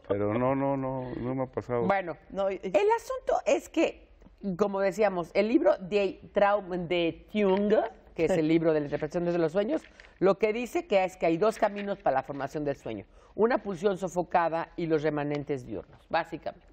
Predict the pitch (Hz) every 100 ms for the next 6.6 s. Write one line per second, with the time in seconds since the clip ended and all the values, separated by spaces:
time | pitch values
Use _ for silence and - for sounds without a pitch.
0 | - 165 165 - 175 208 226 233 220 -
1 | - 208 202 - 160 156 165 165 156 143
2 | - - 202 190 196 - 208 151 143 143
3 | 143 135 135 - - - - 190 226 262
4 | 247 226 208 202 202 285 359 381 339 349
5 | 262 233 - 285 - 170 170 196 214 -
6 | 320 - 202 202 214